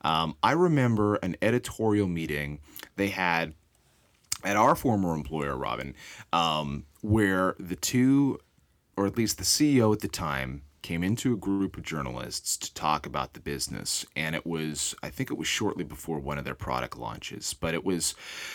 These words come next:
uh, late enough in the game that the iPhone had gained traction, early enough in the game that it was still a very relevant, BlackBerry or Research in Motion was still a very relevant part of the conversation.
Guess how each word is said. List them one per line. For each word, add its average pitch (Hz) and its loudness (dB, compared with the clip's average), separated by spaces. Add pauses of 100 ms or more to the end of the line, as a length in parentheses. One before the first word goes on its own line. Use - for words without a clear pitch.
(260)
uh, 87 2
late 135 6
enough 185 4
in 143 4
the 123 4
game 101 2
that 95 -2
the 90 0
iPhone 92 0
had - -10
gained 82 -4
traction, 69 -4
early 120 6
enough 104 2
in 90 0
the 85 0
game 76 -2
that 76 -2
it - -6
was 78 -2
still 76 0 (500)
a 92 4
very 85 0
relevant, 78 -4 (300)
BlackBerry 78 0
or 73 -2
Research 78 -6
in 76 -4
Motion 73 -4
was 71 -6
still 73 -4
a 73 -6
very 73 -2
relevant 71 -4
part 73 -6
of 67 -6
the 65 -12
conversation. 69 -4